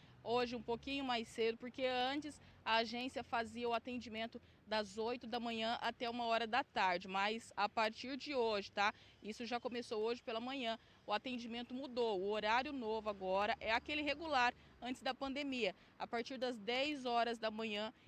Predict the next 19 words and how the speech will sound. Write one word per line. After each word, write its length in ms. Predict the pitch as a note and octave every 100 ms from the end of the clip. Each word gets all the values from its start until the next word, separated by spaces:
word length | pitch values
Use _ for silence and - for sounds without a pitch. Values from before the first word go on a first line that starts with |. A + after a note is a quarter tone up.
| -
encerra 800 | B3 D4+ C#4+ - B3+ A#3 B3 B3+ -
às 220 | A#3+ -
três 460 | B3+ C4 C#4 A#3+
horas 460 | A3 G#3+ A#3 A#3 -
da 220 | G3+ A#3 C#4
tarde. 480 | A#3 F#3+ E3+ - - - -
Não 240 | B3 D#4+
tem 280 | F4+ D4+ E4
limite 500 | F4 D4 C4+ C#4+ D4
de 140 | A#3+ C4+
pessoas 680 | B3+ B3 - A#3 B3+ C4+ -
para 320 | A#3 A3+ A#3
atendimento 840 | A3+ A3 B3+ B3 B3 B3+ A#3 A#3+ -
aqui 220 | A#3+ A#3
na 100 | A3+
Caixa 380 | - A3+ A#3+ C4
Econômica, 600 | A#3 C4+ G#3+ G#3 A3 B3 - - - -
que 100 | A3
agora 420 | G#3+ G#3+ A3 A3